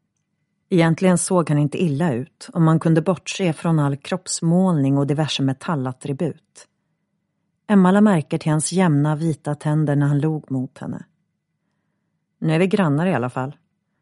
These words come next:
sa Stone. "Knappast goda sådana", tänkte Emma, när hon utan att svara låste upp dörren till sin butik och vände på skylten så att den visade öppet. Det var inte så att hon var pryd.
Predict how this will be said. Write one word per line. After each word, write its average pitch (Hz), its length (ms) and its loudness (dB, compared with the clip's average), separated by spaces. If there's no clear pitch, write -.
sa - 200 -6
Stone. 139 420 -6
"Knappast - 600 -6
goda 147 480 -6
sådana", 127 540 -6
tänkte 143 340 -4
Emma, 131 320 0
när 165 200 4
hon 165 160 4
utan 185 400 2
att 180 120 -2
svara 156 480 0
låste 151 380 -2
upp - 220 -6
dörren 143 360 0
till 156 120 -8
sin 165 160 0
butik 139 500 -6
och 165 180 -4
vände 160 260 2
på 196 120 -8
skylten 139 580 -4
så 147 140 -6
att 139 80 -6
den 151 120 -2
visade 127 560 -6
öppet. - 680 -14
Det 190 80 -2
var 202 60 8
inte - 140 0
så - 140 -2
att 175 100 -2
hon 160 100 0
var 151 80 -2
pryd. - 480 -10